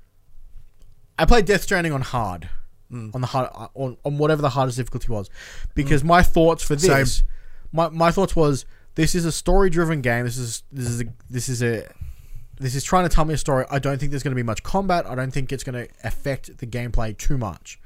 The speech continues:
Speaker 1: Now, there were times where I got jacked real hard in that game.
Speaker 2: Yeah.
Speaker 1: And I honestly thought about dropping the difficulty at one point because I was getting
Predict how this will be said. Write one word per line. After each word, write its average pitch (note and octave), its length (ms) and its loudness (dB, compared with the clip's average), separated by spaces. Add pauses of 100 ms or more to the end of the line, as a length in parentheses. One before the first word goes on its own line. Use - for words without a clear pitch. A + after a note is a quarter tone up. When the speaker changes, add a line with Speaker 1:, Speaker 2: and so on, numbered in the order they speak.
(480)
Speaker 1:
Now, A#2 120 -2
there A#2 120 -2
were C3+ 120 0
times C#3 400 0
where A2 160 -2
I A2 80 0
got A2+ 140 -8
jacked A2 380 -4 (300)
real A2+ 220 -2
hard G#2+ 240 -4
in G#2 100 -8
that G2 180 -10
game. G2 220 -8
Speaker 2:
Yeah. A2 140 -2
Speaker 1:
And G#2+ 80 -2
I A#2 220 -6
honestly A#2+ 380 -8
thought A#2+ 200 -6
about G2+ 220 -8
dropping G#2 400 -8
the G#2 60 -10
difficulty A2 640 -8 (100)
at G#2+ 120 -12
one A#2+ 200 -8
point E3 300 -2 (720)
because B2+ 300 4
I A#2+ 100 0
was A#2 240 -4
getting A#2+ 360 -4